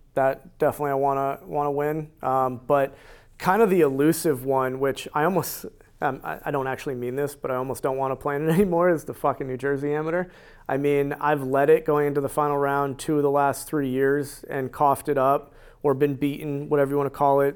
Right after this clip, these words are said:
This year I was within a shot or two and then hit one out of bounds on eighteen. Uh, I mean, I made, I went, I finished, I think I finished birdie double, birdie double to finish my round this year. Um,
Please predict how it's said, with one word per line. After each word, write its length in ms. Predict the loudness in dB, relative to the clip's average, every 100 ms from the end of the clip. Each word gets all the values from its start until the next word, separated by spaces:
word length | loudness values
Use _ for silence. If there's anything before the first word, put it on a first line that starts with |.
| 0
This 300 | 2 2 2
year 180 | 4 4
I 60 |
was 220 | 4 2 2
within 440 | 2 2 0 -4 -8
a 80 |
shot 420 | -6 0 2 2 0
or 80 |
two 520 | -6 0 4 6 4 0 -20 -20 -20 _ -4
and 200 | -2 0
then 500 | 0 0 -2 -6 -10 -18 -4
hit 200 | -2 0
one 80 | 0
out 140 | 0
of 80 | 0
bounds 340 | 0 0 0
on 100 | -2
eighteen. 680 | -2 -2 -6 -4 -2 -4 -6 -12 -20 -6
Uh, 160 | -2 0
I 20 |
mean, 140 | 2 2
I 60 |
made, 260 | 4 2 2
I 40 | 0
went, 240 | 0 0
I 40 | -2
finished, 420 | 0 0 -2 -8
I 240 | -20 _ -4
think 120 | -2
I 20 |
finished 280 | 0 0 -2 -4
birdie 380 | 2 4 4 0
double, 500 | -2 4 4 4 2
birdie 420 | 2 2 2 0
double 580 | 0 0 4 2 2 -2 -6
to 80 | -2
finish 340 | -2 -2 -2
my 80 | 0
round 320 | 0 0 0
this 160 | -2 2
year. 240 | 2 2 -4 -20 -20 -6
Um, 600 | 2 4 4 2 0 -6